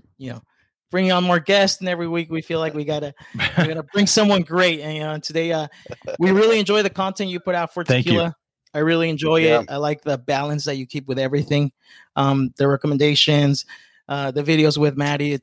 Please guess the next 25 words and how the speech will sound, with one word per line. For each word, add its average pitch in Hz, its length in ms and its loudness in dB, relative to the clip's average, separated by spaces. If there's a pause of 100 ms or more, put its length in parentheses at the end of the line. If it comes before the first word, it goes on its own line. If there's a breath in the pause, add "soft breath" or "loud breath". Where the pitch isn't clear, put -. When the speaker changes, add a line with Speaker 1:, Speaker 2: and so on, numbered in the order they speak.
Speaker 1:
it's - 140 -6
all 160 140 4
pretty 160 240 0
cool. 143 440 -2
Speaker 2:
Thanks. 117 320 0
Speaker 1:
Um, 143 320 -4 (280 soft breath)
so - 120 -10
just 180 200 0
wanted 214 220 2
to 185 200 2
hear 170 400 2
how 170 220 0
you 175 120 -4
got 165 220 -2
started 151 480 -2 (600)
in, 151 260 -6 (500)
in 180 100 2
the 165 80 4
tequila 160 320 2
industry, 151 340 2
or 147 60 6
how 151 220 4
you, 147 420 -4
you 151 140 -6
know, 131 200 -6